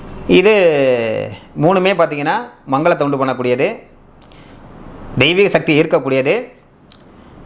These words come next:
கிருமி நாசப்படுத்தக்கூடியது, தூய வெப்ப ஆற்றலை வெளிப்படுத்தக்கூடியது. இதை சுவாசிக்கிறவங்களுக்கு உடம்புல, மனசுலலாம் ஒரு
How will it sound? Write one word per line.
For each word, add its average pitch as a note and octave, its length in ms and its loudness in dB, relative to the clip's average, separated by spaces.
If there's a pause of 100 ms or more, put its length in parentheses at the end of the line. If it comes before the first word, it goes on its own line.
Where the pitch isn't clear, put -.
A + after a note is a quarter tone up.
(140)
கிருமி G3 280 2
நாசப்படுத்தக்கூடியது, C3+ 760 0 (1200)
தூய A#3+ 360 4
வெப்ப E3+ 240 0
ஆற்றலை F#3 280 -2
வெளிப்படுத்தக்கூடியது. C#3+ 680 -2 (1600)
இதை D3+ 160 6
சுவாசிக்கிறவங்களுக்கு E3+ 720 2 (460)
உடம்புல, E3+ 260 2 (680)
மனசுலலாம் D#3+ 600 0
ஒரு C#3 80 -4